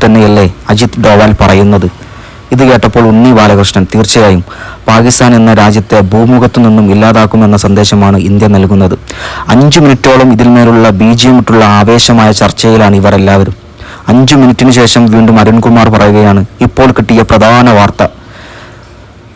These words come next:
നേരത്തെ പറഞ്ഞ ട്വീറ്റ് അജിത് ഡോവാലിൻ്റെ ഔദ്യോഗിക അക്കൗണ്ടിൽ നിന്നുമല്ല, നമ്മൾ ഫാക്ട് ചെയ്തു,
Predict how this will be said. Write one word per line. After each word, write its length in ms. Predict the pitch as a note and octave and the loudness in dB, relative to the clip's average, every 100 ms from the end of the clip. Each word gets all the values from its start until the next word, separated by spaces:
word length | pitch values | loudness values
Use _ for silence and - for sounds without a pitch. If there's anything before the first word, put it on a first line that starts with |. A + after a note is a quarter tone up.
| - | -6
നേരത്തെ 360 | A#2+ B2 C3 C#3 | -2 0 0 0
പറഞ്ഞ 340 | B2+ A#2 A#2+ | 0 0 0
ട്വീറ്റ് 320 | A2+ A#2 A#2+ - | 0 -2 -2 -2
അജിത് 300 | A2 A#2+ A#2+ | 0 -2 0
ഡോവാലിൻ്റെ 640 | A#2 A2 A2 A2 A2+ A#2 - | 2 2 2 2 2 0 0
ഔദ്യോഗിക 560 | G#2+ A2 A2+ A#2+ A#2+ A#2+ B2+ - - | -2 0 0 0 0 0 0 -4 -8
അക്കൗണ്ടിൽ 420 | G#2+ A2+ A#2+ B2+ | -2 0 0 0
നിന്നുമല്ല, 540 | A#2+ A2+ G#2+ G2 G2+ - - - - - - | 2 2 0 0 -2 -6 -20 -20 -20 -20 -6
നമ്മൾ 180 | G#2+ B2 | -2 0
ഫാക്ട് 340 | A#2 A2+ A2+ B2+ | 0 -2 -2 -2
ചെയ്തു, 400 | B2 A#2 A2+ | 0 0 -2